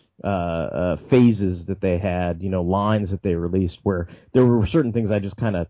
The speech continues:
missed out on. I'm, I'm pretty fond of saying that when Bob Budiansky kinda got burnt out writing Marvel Transformers, that's right around when I kinda got burnt out reading Marvel Transformers, which is ironic because,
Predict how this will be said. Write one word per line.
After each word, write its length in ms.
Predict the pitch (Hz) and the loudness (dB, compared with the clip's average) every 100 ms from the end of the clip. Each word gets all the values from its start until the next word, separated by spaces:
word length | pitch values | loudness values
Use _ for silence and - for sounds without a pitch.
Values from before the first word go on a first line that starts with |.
| _ | _
missed 380 | - 113 107 - | -2 2 2 0
out 240 | 101 104 95 | -2 0 -2
on. 360 | 82 82 87 - | -6 -12 -14 -12
I'm, 260 | 92 92 95 | -10 -10 -6
I'm 100 | 104 | -2
pretty 220 | - 123 | 2 2
fond 320 | - 110 110 | 2 -2 0
of 100 | 101 | -2
saying 440 | - 113 107 107 95 _ _ _ | 0 0 0 -2 -6 _ _ _
that 140 | 113 95 | -4 -2
when 200 | 101 92 | -2 -2
Bob 300 | 104 101 98 | -2 -2 0
Budiansky 680 | 110 101 101 107 - 110 - | 0 0 -2 -4 -4 -8 -4
kinda 240 | 110 107 | -4 0
got 260 | 107 87 92 | 0 -2 -4
burnt 280 | 117 110 | -6 -2
out 240 | 107 107 - | 0 0 0
writing 460 | 98 101 107 113 110 | -2 0 0 0 -2
Marvel 280 | 113 113 | 0 0
Transformers, 800 | 110 131 120 117 127 123 127 117 | -2 -4 -4 -4 -2 0 -2 0
that's 240 | 123 107 - | -2 -4 -4
right 240 | 139 151 | 0 2
around 320 | 139 139 139 | 4 4 2
when 120 | 123 | 0
I 120 | 120 123 | 0 -2
kinda 260 | - 127 | -2 -2
got 240 | 117 95 98 | 0 -2 -2
burnt 240 | 120 110 | -6 0
out 200 | 107 98 | 0 0
reading 560 | 101 104 110 117 87 78 _ _ _ 107 | -2 0 2 2 -2 -8 _ _ _ -2
Marvel 320 | 107 90 92 | 0 0 -4
Transformers, 680 | - 85 85 - 85 87 87 | -8 -10 -10 -8 -8 -6 0
which 220 | 190 - | 2 2
is 100 | 123 | 0
ironic 520 | 101 104 139 117 101 | 0 0 -2 -2 -6
because, 400 | - 92 90 92 | -8 -4 -2 -4